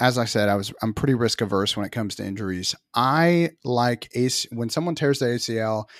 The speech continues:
I need a full twelve months before I'm like, "I am in on that guy."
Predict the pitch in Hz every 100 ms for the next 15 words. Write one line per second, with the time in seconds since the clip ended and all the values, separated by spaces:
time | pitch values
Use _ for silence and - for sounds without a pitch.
0 | - _ - 170 123 - 151 143 - 120
1 | 110 104 92 85 - - - 117 113 101
2 | 92 90 - 123 147 139 123 110 95 92
3 | - - -